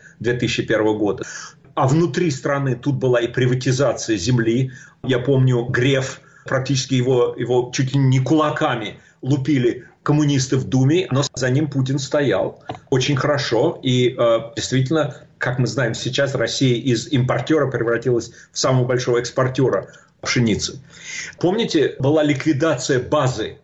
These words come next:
во Вьетнаме, была подслушивающая станция ликвидирована на Кубе и так далее, и так далее. Да, внутри страны, в общем,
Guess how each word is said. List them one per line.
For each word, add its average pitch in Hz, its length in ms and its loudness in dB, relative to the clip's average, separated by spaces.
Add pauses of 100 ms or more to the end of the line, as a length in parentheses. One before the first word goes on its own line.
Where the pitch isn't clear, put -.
(220)
во 143 160 2
Вьетнаме, 127 640 -2 (400)
была 151 760 2 (100)
подслушивающая 147 1000 0
станция 135 540 0
ликвидирована 131 800 2
на 135 160 -2
Кубе 131 480 0 (180)
и - 80 -6
так 143 260 -4
далее, 135 300 2
и - 20 -4
так 165 200 -2
далее. 208 420 -2
Да, 151 420 0
внутри 151 380 2
страны, 139 800 2
в 110 80 -4
общем, 123 440 0